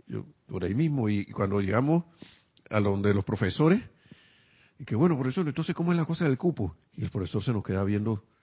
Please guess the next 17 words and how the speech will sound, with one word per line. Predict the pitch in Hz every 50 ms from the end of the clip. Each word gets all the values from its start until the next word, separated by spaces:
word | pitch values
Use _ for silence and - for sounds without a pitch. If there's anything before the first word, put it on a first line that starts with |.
| _ _ -
que | - 101
nos | 95 90 90
matriculaba, | 87 82 - 90 - 87 101 123 113 90
que, | 82 85 - - - - -
"¿De | - - 117
qué | - 131
cupo | 127 147 131 - 127
están | - 127 113
hablando | 113 110 107 107 104 101
ustedes? | 92 - - 82 76 - - _ _ _ _ _ - _ _ _ _ _ _ - _ _ _ _ _ _ _ _ _ _ -
¿De | 107 110
qué | - 110
están | 107 113 113
hablando | 113 110 107 104 104 101
ustedes? | - - 78 - - - _ _ _ _ _ _
¿Qué | - 117 -
cupo?". | - 110 87 - -